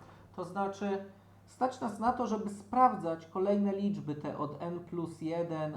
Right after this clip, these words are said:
n plus dwa i tak dalej, które potencjalnie może ich nie być w tabliczce mnożenia. E, nie będzie to zbyt wolne, dlatego że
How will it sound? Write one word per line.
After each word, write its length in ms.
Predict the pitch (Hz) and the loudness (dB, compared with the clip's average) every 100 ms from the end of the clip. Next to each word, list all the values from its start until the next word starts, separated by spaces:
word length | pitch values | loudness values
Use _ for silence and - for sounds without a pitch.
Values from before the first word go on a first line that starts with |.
| - | -4
n 240 | 151 156 | -4 -4
plus 420 | 156 160 147 123 | -6 -4 -2 -4
dwa 460 | 123 127 170 170 160 | -8 -2 4 4 2
i 140 | 143 | -4
tak 260 | 143 139 131 | -6 -6 -4
dalej, 500 | 139 123 135 202 - - | -2 -2 -2 -4 -8 -18
które 260 | - 175 165 | -6 -2 0
potencjalnie 840 | 175 175 175 175 208 208 202 156 | -2 -4 -4 -6 2 4 4 0
może 300 | 147 156 147 | -2 -2 -4
ich 220 | 156 156 160 | -8 -8 -6
nie 200 | 160 151 | -4 -2
być 200 | 127 - | -4 -8
w 80 | |
tabliczce 500 | - 131 135 - - | -8 -6 -6 -8 -10
mnożenia. 560 | 131 131 127 123 143 208 - - - - - - - - | -6 -4 -6 -6 -4 -4 -6 -16 -20 -20 -20 -20 -20 -12
E, 640 | - 147 151 151 147 151 - - - | -6 -4 -2 -2 -2 -4 -4 -10 -8
nie 200 | 175 196 | -2 0
będzie 300 | 208 320 320 | 2 0 -2
to 120 | 277 | -4
zbyt 260 | 214 226 202 | -4 -4 0
wolne, 440 | 202 220 143 127 | 2 2 0 -4
dlatego 520 | 131 151 202 214 214 | -4 -6 -4 -4 -2
że 420 | 208 202 202 202 | -4 0 0 0